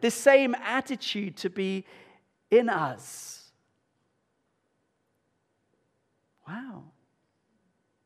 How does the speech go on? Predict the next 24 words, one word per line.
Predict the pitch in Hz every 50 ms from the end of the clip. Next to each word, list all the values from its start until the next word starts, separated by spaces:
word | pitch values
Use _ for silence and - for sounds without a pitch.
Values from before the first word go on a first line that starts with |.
| _ _ _ _ _ _ _ _ _ _ _ _ _ _ _ _ _ _ - - - _
God | - 196 226 220
gives | 220 208 202 -
us | 185 156
the | 185 165
right | 160 160 160 165
to | - 151
choose, | - - - 185 180 170 -
but | - 151 151
reserves | 147 139 135 180 180 175 170 175 - -
for | - 135
himself | 139 139 139 - - 147 139 127 - -
the | 151
power | - - - 151 151 151 139 135 127 127 135 -
to | - - 135
enable. | 131 127 123 127 123 - - - - - _ _ _ - - - - _ _ _ _ - - - - _ -
We | 156
cannot | - - 196 208 240 240 233
be | 208
clothed | 190 - - - 202 190 190 190 185 190
with | 175 -
humility | - - 175 160 156 151 165 160 160 - 160 147
apart | 135 - - - 160 151 - - -
from | - 151 143
grace. | 147 156 156 147 123 104 92 - - - - - -